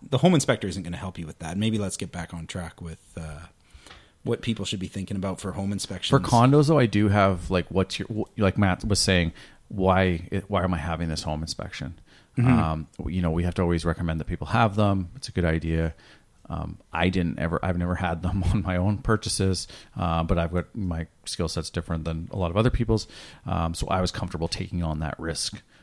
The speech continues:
Speaker 2: Um, most people shouldn't be doing that, but, um, what, yeah, for,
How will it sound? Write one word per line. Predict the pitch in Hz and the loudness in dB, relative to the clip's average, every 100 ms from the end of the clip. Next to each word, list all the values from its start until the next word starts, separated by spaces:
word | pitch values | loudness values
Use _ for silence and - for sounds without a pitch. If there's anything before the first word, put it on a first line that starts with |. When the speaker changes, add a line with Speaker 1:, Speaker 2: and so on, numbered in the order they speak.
| - - | -14 -6
Speaker 2:
Um, | 78 78 80 | -4 -4 -4
most | 87 87 - | -2 -2 -2
people | 82 | -6
shouldn't | 76 - 117 110 | -4 0 2 2
be | 107 | 0
doing | 101 98 | 2 2
that, | 95 98 - - - - - | 0 -2 -6 -20 -20 -20 -6
but, | 85 80 - | -4 -4 -2
um, | 87 78 76 78 - _ _ _ _ _ _ - | 0 0 -2 -6 -10 _ _ _ _ _ _ -6
what, | 90 90 - - | -2 -2 -2 -2
yeah, | 95 | 0
for, | 92 87 80 80 80 | 0 -2 -2 -4 -8